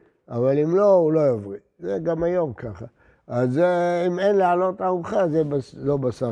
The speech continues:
כראוי. טוב, עוד לא הבאנו הוכחה. ההוכחה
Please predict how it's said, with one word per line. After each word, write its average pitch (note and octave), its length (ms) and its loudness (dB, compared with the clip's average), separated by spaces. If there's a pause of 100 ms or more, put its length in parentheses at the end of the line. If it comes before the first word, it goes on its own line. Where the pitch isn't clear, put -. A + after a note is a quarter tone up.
(100)
כראוי. G#2+ 240 -10 (100)
טוב, G3 300 2
עוד G#3+ 200 2
לא G3 160 6
הבאנו E3+ 400 4 (360)
הוכחה. B2 500 -6 (600)
ההוכחה E3+ 880 4